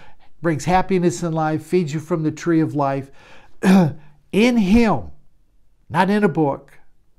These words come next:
unless revelation comes from the book, not in a YouTube video, unless revelation comes from the YouTube video, unless the Father, unless the Father enlightens you, you awaken to it. So,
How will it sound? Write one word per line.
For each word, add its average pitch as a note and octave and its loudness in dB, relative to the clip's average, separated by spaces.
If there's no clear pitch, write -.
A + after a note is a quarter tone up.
unless F#3 2
revelation F3+ 4
comes B3+ 0
from C#3+ -6
the B2+ -4
book, B2 -10
not F3+ 4
in A3+ 2
a A#3 2
YouTube B3 2
video, F3 4
unless F#3 4
revelation E3+ 2
comes E3 -4
from D3+ -4
the C#3+ -2
YouTube D#3 0
video, E3 0
unless G3+ 2
the F3 0
Father, F3 2
unless E3+ 0
the E3 -4
Father E3 0
enlightens D3+ -4
you, B2 -6
you F3 4
awaken F3 2
to B2+ -8
it. - -20
So, D#3+ -2